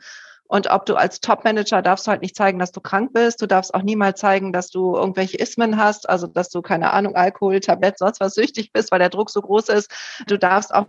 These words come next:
lieber zugeben, dass du irgendetwas nicht kannst, weil das dann sofort vom Gegner gespielt wird. Und das ist so ein bisschen die,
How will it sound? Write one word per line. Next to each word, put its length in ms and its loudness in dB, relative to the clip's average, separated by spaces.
lieber 260 2
zugeben, 340 -4
dass 160 0
du 80 -10
irgendetwas 460 -2
nicht 160 -8
kannst, 400 0
weil 100 2
das 100 -4
dann 180 2
sofort 500 0
vom 160 -2
Gegner 400 0
gespielt 500 -4
wird. 320 0
Und 160 -2
das 160 2
ist 120 -6
so 60 -2
ein 60 0
bisschen 300 0
die, 280 0